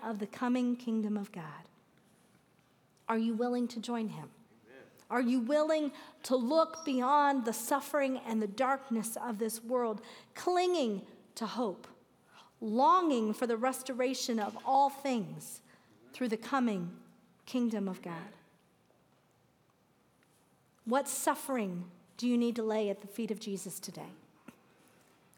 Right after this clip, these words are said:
Speaker 1: What burdens do you need to let go of so that you can fully embrace the hope and the coming of Christ? Where do you need hope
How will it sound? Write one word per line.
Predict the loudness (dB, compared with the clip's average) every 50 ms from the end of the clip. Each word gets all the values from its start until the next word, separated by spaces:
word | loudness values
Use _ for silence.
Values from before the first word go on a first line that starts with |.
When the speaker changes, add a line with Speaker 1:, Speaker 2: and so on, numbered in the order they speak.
| -20 -20 -14 _
Speaker 1:
What | 0 2 2 2 2 -2 -6 -2 2
burdens | 4 4 4 4 4 4 4 2 2 2 0 -2 -2 -6 -12 -18 -20 -20 _ -4
do | -2 2
you | 2 2 4 4
need | 4 2 2 0 0
to | 0 0
let | 0 0 -2 -2 -2
go | 0 2 2 2
of | 2 0 -2
so | -2 0 2
that | 2 2 2
you | 2 2 4 4 2 2
can | 2 0 0 0
fully | -2 -4 -4 0 2 2 2 2 2 2 0 0 0
embrace | 0 0 0 0 0 2 2 2 2 2 0 -2 -6 -10 -12 -14 -16 -20 -20 -20 -20 -20 -20 -20 _ _
the | -6
hope | -6 0 2 4 4 4 2 0 -6 -14 -18 -20 -20 -20 -20 -20 -10 -4
and | 0 0 0
the | 0
coming | -2 -4 -2 0 0 0 0 -2 -6 -8 -12
of | -14 -14
Christ? | -14 -12 -10 -8 -8 -8 -10 -10 -12 -12 -12 -16 -20 _ _ _ _ _ _ _ _ _ _ _ -20 -20 _ _ _ _ _ -20 _ _
Where | 0 2 4 4 4 4
do | 4
you | 2 2 2 2
need | 2 2 2 0
hope | 2 2 2 2 2 0 -4 -12 -18 -20